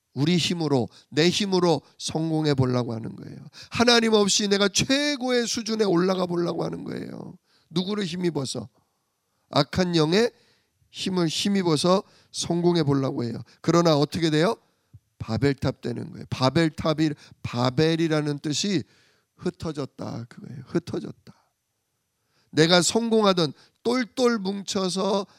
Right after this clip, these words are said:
하나가 돼서 높은 탑을 이루려고 했는데 하나님이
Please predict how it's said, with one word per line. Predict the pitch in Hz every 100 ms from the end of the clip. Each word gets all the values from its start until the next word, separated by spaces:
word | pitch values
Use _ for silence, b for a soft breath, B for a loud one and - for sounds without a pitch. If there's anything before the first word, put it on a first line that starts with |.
| b
하나가 | - - 214 220 208 190 190
돼서 | 185 180 170 185 190 202 b b b b _ _ _
높은 | - - - 175 - 185 170
탑을 | - 185 180
이루려고 | 151 160 160 151 147
했는데 | 139 131 123 156 151 110 b b b _
하나님이 | _ 180 185 170 165 185 240